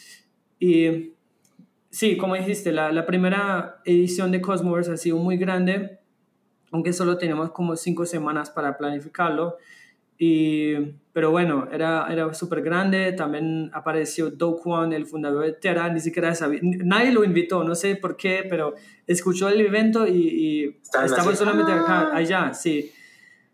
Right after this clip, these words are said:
Speaker 1: Y todos los fundadores, los, los grandes equipos de Tendermint, um, la, eh,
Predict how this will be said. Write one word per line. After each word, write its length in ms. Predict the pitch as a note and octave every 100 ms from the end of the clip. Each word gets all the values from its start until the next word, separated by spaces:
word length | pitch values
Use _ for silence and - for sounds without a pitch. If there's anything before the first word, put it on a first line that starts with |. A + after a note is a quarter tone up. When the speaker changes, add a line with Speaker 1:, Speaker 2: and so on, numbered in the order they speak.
| _
Speaker 1:
Y 260 | F3 E3 D#3+ E3 E3 _ _ _ _
todos 180 | F#3 F#3
los 160 | G3 -
fundadores, 1000 | F#3 F3 D#3+ E3+ F3 F3+ F3+ - - -
los, 420 | - D#3 D#3 - D3
los 200 | D#3 D3
grandes 300 | E3 E3+ E3+
equipos 420 | F#3 F3 E3 D#3
de 100 | D3+
Tendermint, 720 | D#3+ E3+ E3 E3 E3 E3 D#3+ - _
um, 260 | C#3+ C#3 C3 A#2 -
la, 360 | C#3+ C#3+ C3 B2+
eh, 320 | D#2+ D#2+ -